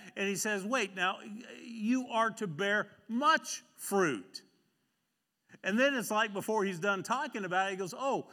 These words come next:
um, you should bear fruit that will last."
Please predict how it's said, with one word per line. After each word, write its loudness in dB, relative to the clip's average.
um, 2
you 4
should -2
bear 2
fruit 0
that 2
will -2
last." -4